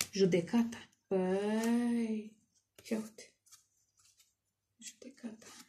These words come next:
Și iar apar cărțile pe care le-am văzut mai devreme, da? A fost un blocaj în comunicare care a determinat, să zic, transformarea cuiva.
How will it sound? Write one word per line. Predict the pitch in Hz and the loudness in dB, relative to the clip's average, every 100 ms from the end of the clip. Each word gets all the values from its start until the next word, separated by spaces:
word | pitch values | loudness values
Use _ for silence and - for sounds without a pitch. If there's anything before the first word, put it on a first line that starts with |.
| _ _ _ _ _ _ _ _ - | _ _ _ _ _ _ _ _ -12
Și | - 233 | 0 6
iar | 247 294 | 8 10
apar | 294 302 285 277 | 10 12 10 10
cărțile | - 226 196 - 185 185 - - _ _ - | 8 6 6 0 -2 -2 -8 -20 _ _ -2
pe | 214 | 2
care | 202 208 196 | 4 4 4
le-am | 196 | 4
văzut | 190 190 | 2 4
mai | 202 190 | 2 2
devreme, | 196 190 180 | 2 2 2
da? | 180 202 294 - _ _ _ _ _ _ _ _ _ - - - - | 2 2 0 -2 _ _ _ _ _ _ _ _ _ -20 -14 -12 2
A | 233 | 6
fost | 294 294 | 8 10
un | 294 | 10
blocaj | 285 - 262 | 10 8 8
în | 247 233 | 10 12
comunicare | 240 233 214 233 233 247 | 12 12 12 10 8 8
care | 247 240 | 8 10
a | 233 | 10
determinat, | 226 226 233 226 262 294 | 8 8 10 10 10 6
să | - 220 | 4 4
zic, | 196 240 233 | 6 6 6
transformarea | 254 240 233 214 208 226 226 214 | 8 10 10 6 10 10 10 8
cuiva. | 214 196 202 170 | 4 4 2 -2